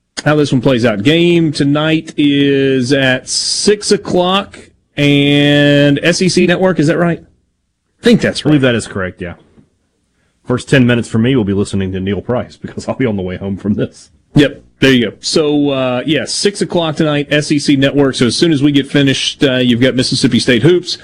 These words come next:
Speaker 1: Kentucky and Alabama is at six o'clock on E S P N. L S U, Texas A and M is an S E C Network game at eight. And then also at eight tonight, Missouri and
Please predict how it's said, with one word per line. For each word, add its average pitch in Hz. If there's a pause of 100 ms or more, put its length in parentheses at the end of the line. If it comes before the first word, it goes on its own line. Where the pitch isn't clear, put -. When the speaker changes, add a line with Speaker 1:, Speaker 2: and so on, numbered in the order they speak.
(320)
Speaker 1:
Kentucky 165
and 147
Alabama 143
is 131
at 135
six 147
o'clock 139
on 127
E 135
S 117
P 127
N. 143
L 156
S 147
U, 143
Texas 147
A 139
and 131
M 135
is 131
an 135
S 139
E 139
C 131
Network 127
game 127
at 110
eight. 214 (400)
And 127
then 127
also 131
at 120
eight 123
tonight, 120 (100)
Missouri 120
and 120